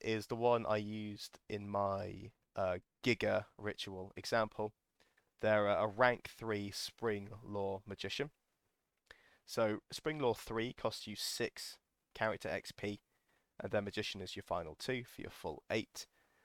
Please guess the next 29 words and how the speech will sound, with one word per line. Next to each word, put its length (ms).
Um, 240
this 140
is 80
for 140
a 80
hardcore 720
Spring 380
Ritualist. 640
Uh, 340
they 300
still 360
only 220
have 240
two 220
mastered 400
rituals, 480
uh, 280
because 260
they 80
haven't 220
taken 280
the 80
extra 280
ritual 480
skill. 380
They 140
still 320
just 220
get 160